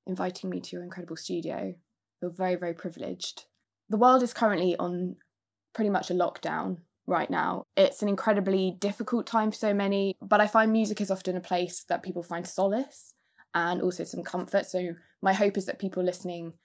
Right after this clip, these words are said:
to this podcast or any platform or music output at this time,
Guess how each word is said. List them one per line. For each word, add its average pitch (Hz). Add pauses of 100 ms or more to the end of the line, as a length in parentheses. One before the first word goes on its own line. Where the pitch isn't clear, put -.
(280)
to -
this 175
podcast 170
or 170
any 180 (260)
platform 170
or 175 (680)
music 175
output 175
at 175
this -
time, 170